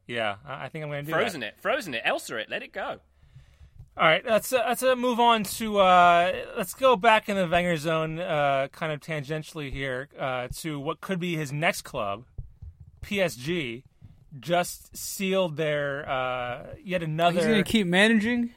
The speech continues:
Speaker 3: Are you kidding me?
Speaker 1: yet another Ligue un
Speaker 3: <laughs>
Speaker 1: title.
Speaker 3: Jesus Christ.
Speaker 2: He's only sixty-eight, Theo. He's, he's got ten years left in him.
Speaker 3: The fuck?
Speaker 1: I,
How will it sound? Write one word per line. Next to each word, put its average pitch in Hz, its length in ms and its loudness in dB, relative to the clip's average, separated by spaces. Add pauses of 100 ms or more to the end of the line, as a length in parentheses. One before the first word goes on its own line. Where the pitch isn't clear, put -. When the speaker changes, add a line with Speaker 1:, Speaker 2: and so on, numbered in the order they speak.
Speaker 3:
Are 147 60 -10
you 202 100 -4
kidding 214 280 -2
me? 233 220 -2 (520)
Speaker 1:
yet 202 240 -4
another 180 720 0
Ligue 170 440 -4
un 165 300 0
Speaker 3:
<laughs> 381 80 -6
Speaker 1:
title. 147 560 0 (1120)
Speaker 3:
Jesus 123 520 0
Christ. 147 400 0
Speaker 2:
He's 330 80 4
only 302 160 -2
sixty-eight, 180 760 0
Theo. 95 280 -10
He's, 117 140 -10 (100)
he's 180 120 -10
got - 180 -10 (240)
ten 117 240 -10
years 208 240 -8
left 123 260 -10
in 101 120 -14
him. 98 40 -12
Speaker 3:
The 226 100 -6
fuck? 143 960 -6
Speaker 1:
I, 180 120 4